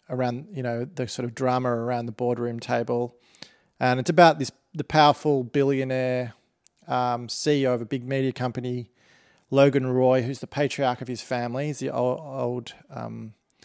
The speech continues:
character in the, in the picture there, p-, played by the actor Brian Cox. And he's got his adult children around him, and all but one of them,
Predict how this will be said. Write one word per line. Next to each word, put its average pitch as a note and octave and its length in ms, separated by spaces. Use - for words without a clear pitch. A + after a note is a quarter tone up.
character B2 400
in A#2 100
the, A#2 220
in B2 120
the A2+ 60
picture B2 260
there, A#2+ 200
p-, - 240
played B2 220
by A#2+ 140
the A#2+ 80
actor A#2 240
Brian A#2 320
Cox. - 400
And C3 100
he's C#3+ 100
got D3+ 140
his D3+ 200
adult E3 300
children D3 420
around C3 360
him, B2+ 480
and C#3 140
all F#3 140
but D#3+ 160
one D3 200
of C3+ 140
them, D3+ 260